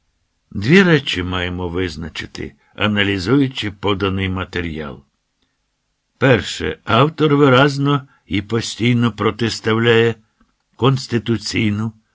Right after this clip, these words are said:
гуманну монархію тиранічній. Перша була в Польщі в той час, друга в Московщині, до речі, і це стане згодом традиційним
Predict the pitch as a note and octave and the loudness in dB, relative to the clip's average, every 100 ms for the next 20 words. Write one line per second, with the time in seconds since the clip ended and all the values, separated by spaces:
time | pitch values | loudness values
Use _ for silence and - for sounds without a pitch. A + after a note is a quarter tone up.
0 | _ - F2 F2 E2+ F2 E2+ F#2 F2+ F2 | _ -10 -6 -6 -4 -6 -6 -6 -6 -4
1 | G#2 G#2+ - G2+ G#2 - G#2 A2+ G#2 F2 | -2 -4 -6 -8 -8 -6 -2 0 0 -4
2 | - - - - - _ _ _ _ - | -8 -12 -12 -16 -20 _ _ _ _ -4
3 | B2 C3+ F2+ F#2 F#2 G2 F#2+ G2 F#2+ - | -2 -2 -6 -4 -4 -4 -4 -6 -6 -6
4 | F#2+ - F#2 - F#2+ F#2+ - _ _ _ | -8 -8 -8 -6 -6 -8 -12 _ _ _
5 | _ _ F#2 A#2 B2+ A#2 A2+ G#2 - A2 | _ _ -2 4 6 4 2 -2 -2 2
6 | A#2 - - A2+ A2 G#2+ - _ _ _ | 2 -2 -4 -2 -2 -4 -14 _ _ _
7 | F2+ G#2+ A2 G#2+ - F#2+ G2 _ _ - | -4 0 0 0 -4 -10 -12 _ _ -20
8 | - F2+ F#2+ - A2 - - G#2+ G#2+ G#2+ | -10 -8 -6 -2 -4 -4 0 2 2 0
9 | E2 D2+ F#2 G#2+ G#2+ G#2 G2+ G#2 G2 A2 | -4 -4 -2 0 0 -2 -4 -4 -2 -2
10 | - A2 C#3+ D3 A#2+ E2+ | -2 2 2 2 0 0